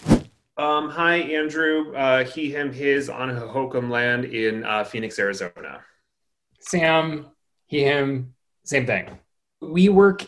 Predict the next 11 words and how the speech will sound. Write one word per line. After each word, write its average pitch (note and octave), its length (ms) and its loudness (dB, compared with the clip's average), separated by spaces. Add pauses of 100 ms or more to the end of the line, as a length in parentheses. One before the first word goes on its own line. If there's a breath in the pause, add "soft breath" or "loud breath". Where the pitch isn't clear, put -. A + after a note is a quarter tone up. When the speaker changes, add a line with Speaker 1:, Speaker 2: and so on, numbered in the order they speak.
Speaker 2:
in D3+ 540 -2
the C#3 160 -2
entertainment C#3+ 460 0
industry, A#3 580 0
which - 300 -4
has C#3+ 200 -4
been C#3+ 400 0
annihilated C#3+ 800 0 (280 soft breath)
by C3 760 2
the C3 120 4
pandemic. C3 640 0